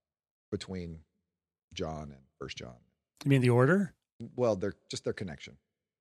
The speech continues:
Speaker 2: D-, d-, I, o-, other than that, it's at a later date, and there's a, it seems to emerge from the same community and the same thought world.
Speaker 1: Okay.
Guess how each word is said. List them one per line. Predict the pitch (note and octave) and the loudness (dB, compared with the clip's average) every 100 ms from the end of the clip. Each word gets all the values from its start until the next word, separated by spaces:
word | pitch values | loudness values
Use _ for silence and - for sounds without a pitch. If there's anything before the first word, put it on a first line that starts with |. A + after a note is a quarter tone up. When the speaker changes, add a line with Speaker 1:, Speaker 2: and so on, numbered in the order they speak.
| _ _ _ _ _ _ _ | _ _ _ _ _ _ _
Speaker 2:
D-, | A#2+ A#2 A2+ | 0 2 0
d-, | - | 0
I, | A2 A#2 | -2 0
o-, | |
other | B2 C#3 C3 C#3 D3 | 4 6 6 6 6
than | C3 B2 | 4 4
that, | B2 A#2+ | 6 4
it's | A2+ | 4
at | A#2 | 4
a | A#2 | 4
later | A2 A#2 A#2 A2 | 6 4 4 0
date, | G#2 C#3+ C3 A#2 A#2 | -4 -6 0 2 2
and | A#2+ A#2 | 0 0
there's | A#2 - | -2 -2
a, | |
it | A2+ A#2 A#2 | -4 -4 -2
seems | C3+ A2+ | -2 -2
to | B2 | -2
emerge | A2 A2+ A2 | -2 -2 -2
from | A#2 | -4
the | G#2+ | -2
same | - A#2 | 0 0
community | A2 A2+ A2+ A2+ A2 | -2 -4 -2 0 0
and | A2 | 0
the | |
same | - A2+ | -2 -2
thought | G2+ G#2+ B2 - | -2 0 0 0
world. | G2+ - A#2+ A2+ | -8 -8 -10 -8
Speaker 1:
Okay. | G2+ - | -8 -8